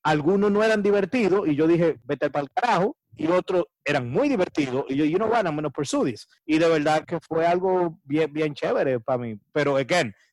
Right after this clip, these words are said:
habían unos achievements que definitivamente no. Y algo que nunca me gustó son los achievements online. Eso yo siempre estuve en contra de achievements que me forcen a yo tener que jugar online, porque,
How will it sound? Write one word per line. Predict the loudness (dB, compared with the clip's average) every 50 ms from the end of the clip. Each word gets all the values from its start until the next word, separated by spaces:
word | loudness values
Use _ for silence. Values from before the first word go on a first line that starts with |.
| _ _
habían | -2 -2 0 2 2 2 2 2 0
unos | -2 -2 -2
achievements | -2 -2 -2 -2 -2 -2 -4 -6 -6 -6
que | -6 -6 -4
definitivamente | -4 -6 -6 -8 -8 -10 -8 -6 -4 -4 -2 -2 -4 -6 -6 -6 -4
no. | -4 -4 -6 -6 _ _ _ _ _
Y | 0 0 2
algo | 2 2 2 0 0
que | 0 0 -2 0
nunca | 0 0 0 0 0 0 -2 -2 -2 0 0
me | 0 0
gustó | 0 0 0 -2 -2 -2 -2 0 0 -2 -4 -6 _
son | _ -4 0 0 2
los | 2 2
achievements | 0 0 -2 -2 -2 -2 0 -2 -2 -2 -2
online. | -2 -2 0 0 0 0 0 -2 -4 -8 -12 -16 _ -4
Eso | -2 -2 0 0 0
yo | 0 0
siempre | 0 0 -2 -2 0 0 -2 -2
estuve | 0 2 2 2 2
en | 0
contra | 0 0 0 0 0 0 0 0 0
de | 0 0 2 2 2
achievements | 2 0 -2 -4 -6 -6 -4 -4 -4 -6 -6 -8 -6
que | -4 -2 0
me | 0 -2 -4
forcen | -4 0 0 2 2 2 0 -2 -4 -4 -4 -6 -8 -12 _ _ _ _ -4
a | -2 0
yo | 0 -2
tener | -2 -2 -2 -2 -2 -2
que | -2
jugar | -2 -2 0 -2 -2
online, | -2 -2 0 0 0 0 0 -2
porque, | -4 -4 -2 -2 -4